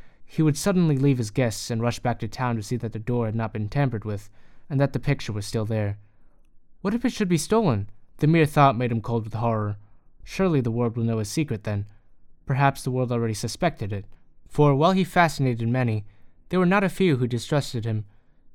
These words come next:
He was very nearly blackballed at a West End club,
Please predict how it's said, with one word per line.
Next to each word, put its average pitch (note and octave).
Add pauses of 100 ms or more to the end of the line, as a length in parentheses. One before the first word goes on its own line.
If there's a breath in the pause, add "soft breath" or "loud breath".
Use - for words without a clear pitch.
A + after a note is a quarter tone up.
(140)
He F3
was D#3
very D3
nearly C3+
blackballed A#2
at A2
a A#2
West A#2+
End A#2
club, A#2